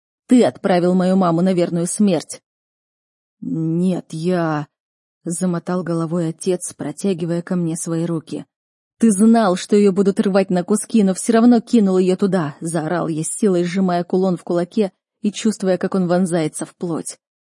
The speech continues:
«Ненавижу тебя! Ты самое настоящее животное!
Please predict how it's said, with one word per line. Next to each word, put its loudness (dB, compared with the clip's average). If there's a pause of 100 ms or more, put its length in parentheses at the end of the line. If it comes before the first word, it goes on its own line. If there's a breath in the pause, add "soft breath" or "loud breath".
(140)
«Ненавижу 4
тебя! -8 (340)
Ты 2
самое 2
настоящее 0
животное! 0